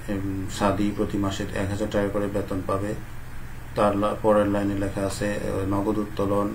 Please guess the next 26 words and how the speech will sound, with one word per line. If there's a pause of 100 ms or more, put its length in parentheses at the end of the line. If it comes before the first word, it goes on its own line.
এবং (880)
পরের
লাইনে
লেখা
আছে
নগদ
উত্তোলন
ছাড়াও
সে
একজন
অংশীদার (100)
পণ্য
উত্তোলন
করেন। (680)
তারপরে
লেখা
আছে
একজন
অংশীদার (160)
যে
অতিরিক্ত
মূলধন
আনয়ন
করেন, (800)
এবং
সর্বশেষ